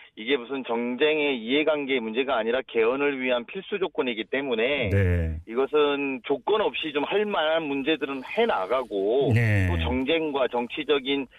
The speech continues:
Speaker 1: 이슈들은 이슈대로 공방이 되어야 되는데
Speaker 2: 네.
Speaker 1: 모든 것들을 블랙홀처럼 다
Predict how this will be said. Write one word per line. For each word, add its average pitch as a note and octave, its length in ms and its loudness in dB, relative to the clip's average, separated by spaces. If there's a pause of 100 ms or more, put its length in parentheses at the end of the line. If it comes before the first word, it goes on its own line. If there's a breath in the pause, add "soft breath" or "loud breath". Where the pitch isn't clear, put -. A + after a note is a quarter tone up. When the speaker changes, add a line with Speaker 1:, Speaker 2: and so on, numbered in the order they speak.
(100)
Speaker 1:
이슈들은 D3 520 0
이슈대로 C#3+ 380 2
공방이 C#3+ 460 0
되어야 B2+ 340 2
되는데 A2+ 540 0
Speaker 2:
네. F#2+ 340 2
Speaker 1:
모든 E3 440 2
것들을 F3+ 400 0
블랙홀처럼 D3+ 880 0
다 A#2+ 160 -2